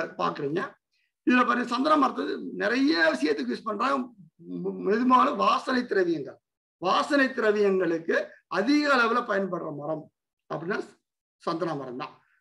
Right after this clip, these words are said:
சந்தன மரத்துல இருந்து அந்த சேண்டலால்ன்ற principle அவ்வளவு அருமையானது, நேச்சுரலான smell கொடுக்கக்கூடியது. அது மட்டும் இல்லாம, இல்லாம நீங்க இன்னும் இந்த other side, இன்னொரு சைடு பாக்குறீங்க இல்லையா,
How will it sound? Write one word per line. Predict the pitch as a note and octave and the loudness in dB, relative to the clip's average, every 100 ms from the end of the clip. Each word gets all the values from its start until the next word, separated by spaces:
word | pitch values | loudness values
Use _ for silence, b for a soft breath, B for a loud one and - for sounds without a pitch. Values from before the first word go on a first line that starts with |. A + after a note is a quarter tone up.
| _ | _
சந்தன | F#3+ G#3 C#4+ | -4 2 4
மரத்துல | C4 A3 F#3+ | 4 2 2
இருந்து | G#3+ A#3 | 0 0
அந்த | G3 | -2
சேண்டலால்ன்ற | A#3 B3 A#3 B3 A#3+ | -2 0 0 0 0
principle | F#3 F#3+ F#3+ - E3+ | -2 -4 -6 -4 -4
அவ்வளவு | F3+ B3 A3 | -2 -2 0
அருமையானது, | F3+ F#3+ G3 F#3+ D#3+ C#3+ _ _ _ | 0 0 0 0 -4 -8 _ _ _
நேச்சுரலான | F#3+ A3 A3+ A3+ B3 | 0 0 0 2 2
smell | A#3+ G3 G#3 | 0 0 0
கொடுக்கக்கூடியது. | F3+ E3+ D3+ C#3+ C3+ C#3 b b - | -2 -6 -8 -4 -4 -6 b b -4
அது | F#3 F#3+ | 0 4
மட்டும் | G3+ C#4+ B3+ | 4 4 4
இல்லாம, | A3+ G#3 C4 C#4+ F4 | 4 0 -2 -4 -6
இல்லாம | G3+ G#3+ A#3+ | -2 0 0
நீங்க | B3 G3 | -2 -2
இன்னும் | G#3 B3 G#3+ | 0 0 -2
இந்த | F#3+ | -4
other | - A3 | -4 -6
side, | C#4 B3 A#3 | -6 -2 -2
இன்னொரு | A#3+ C#4 | 0 -4
சைடு | A3 F#3+ | -6 -2
பாக்குறீங்க | G#3 G#3 G#3+ | -2 0 -4
இல்லையா, | A#3+ B3+ | -2 -2